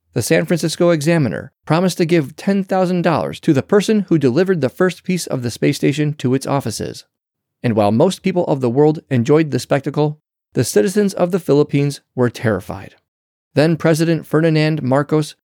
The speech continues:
made a television appearance to reassure the public that they would be safe.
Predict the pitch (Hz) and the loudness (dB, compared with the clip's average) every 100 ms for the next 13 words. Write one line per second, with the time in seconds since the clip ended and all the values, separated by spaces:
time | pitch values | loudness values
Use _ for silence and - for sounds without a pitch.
0 | _ _ 131 151 170 165 170 165 160 185 | _ _ 2 4 4 2 2 2 0 0
1 | 180 160 160 151 - - 160 143 196 175 | 0 0 0 -4 -10 -2 2 2 2 0
2 | - 180 180 175 147 147 147 _ 123 - | 0 0 0 0 0 0 -2 _ -8 -2
3 | 107 110 117 123 120 - 104 - | -2 0 0 -2 -4 -4 -6 -8